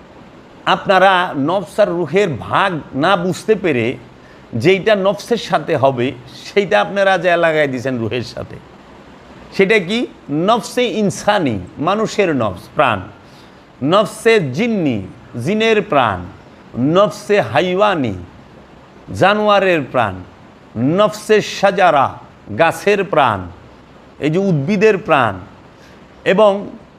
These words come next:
নফসে এরকমভাবে যদি আপনি বলেন যে ওই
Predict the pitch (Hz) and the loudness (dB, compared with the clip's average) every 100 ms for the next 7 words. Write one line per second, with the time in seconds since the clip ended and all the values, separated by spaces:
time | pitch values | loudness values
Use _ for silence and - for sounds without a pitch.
0 | - 127 190 208 - 214 208 208 - - | -6 -2 0 0 0 2 2 2 -6 -20
1 | - - - - - - - 190 208 214 | -20 -20 -20 -20 -20 -14 2 4 4 2
2 | 214 208 202 190 175 180 175 170 151 151 | 2 2 2 0 0 0 0 0 0 2
3 | 151 170 147 143 139 165 - - - - | 4 2 2 4 4 2 -4 -12 -20 -20
4 | - - 135 143 139 | -20 -2 2 4 2